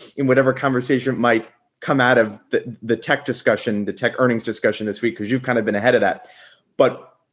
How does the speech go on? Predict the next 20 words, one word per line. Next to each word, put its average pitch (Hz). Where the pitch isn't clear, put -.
I, 123
I 127
guess, 147
h-, -
how 180
are 175
you 156
looking 143
at 117
tech -
earnings 123
this 113
week, 113
and 113
where 131
do 143
you 127
stand 123
on 110
growth 107